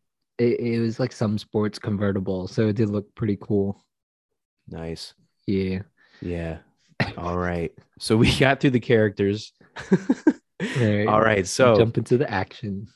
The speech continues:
Speaker 2: let's go. Yeah. So basically, you guys know the origin story.
Speaker 1: <clears throat>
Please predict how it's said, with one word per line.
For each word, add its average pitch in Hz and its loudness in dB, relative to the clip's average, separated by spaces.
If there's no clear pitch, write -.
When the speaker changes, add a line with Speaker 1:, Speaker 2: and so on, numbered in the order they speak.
Speaker 2:
let's 123 -2
go. 123 8
Yeah. 127 4
So 120 2
basically, 151 -4
you 160 -4
guys 147 2
know 131 4
the 120 0
origin 113 0
story. 101 0
Speaker 1:
<clears throat> 135 0